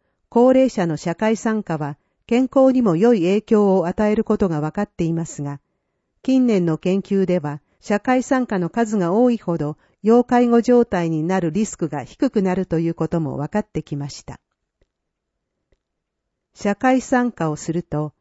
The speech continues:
男性は二十六パーセントから四十パーセント、女性は十六パーセントから三十三パーセント、それぞれ要介護リスクを抑制。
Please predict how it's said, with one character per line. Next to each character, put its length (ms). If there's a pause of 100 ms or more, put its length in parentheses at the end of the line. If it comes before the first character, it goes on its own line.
(360)
男 220
性 280
は 260
二 140
十 240
六 260
パ 180
ー 40
セ 200
ン 60
ト 140
か 140
ら 100
四 240
十 180
パ 280
ー 40
セ 200
ン 100
ト、 240 (720)
女 160
性 300
は 240 (200)
十 240
六 240
パ 160
ー 40
セ 220
ン 40
ト 140
か 120
ら 120
三 280
十 200
三 280
パ 220
ー 40
セ 200
ン 80
ト、 260 (560)
そ 220
れ 140
ぞ 160
れ 180 (180)
要 220
介 280
護 120
リ 140
ス 120
ク 160
を 100
抑 200
制。 420